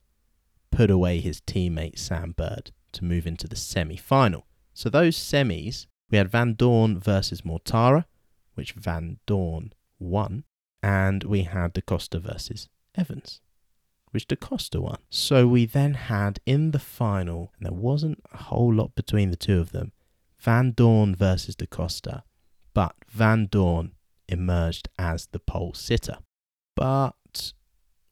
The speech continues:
what went down in the race? Who picked up points? Who didn't? Any shockers in there? Not really. Or maybe, maybe Mortara, actually.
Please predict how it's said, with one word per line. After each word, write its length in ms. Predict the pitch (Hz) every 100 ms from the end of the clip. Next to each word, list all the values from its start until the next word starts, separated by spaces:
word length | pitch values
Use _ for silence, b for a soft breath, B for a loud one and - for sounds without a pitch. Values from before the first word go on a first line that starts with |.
| -
what 260 | 127 135 151 -
went 260 | 117 110 92
down 360 | 101 92 92 87
in 100 | 82
the 80 |
race? 400 | 82 85 - -
Who 340 | - 156 160 143
picked 400 | - - - -
up 140 | - -
points? 680 | - 92 92 - - - - _ _
Who 760 | 120 117 113 110 107 104 101 - _
didn't? 480 | - 85 92 85 - _ _ -
Any 180 | 101
shockers 480 | 95 - - - 101
in 160 | 101 98
there? 360 | 98 95 95 - _
Not 180 | 107 - -
really. 680 | 92 87 101 98 98 101 110 _ -
Or 80 |
maybe, 220 | 160 175 151
maybe 240 | 170 135
Mortara, 520 | 92 82 - 80 78
actually. 460 | 69 - - -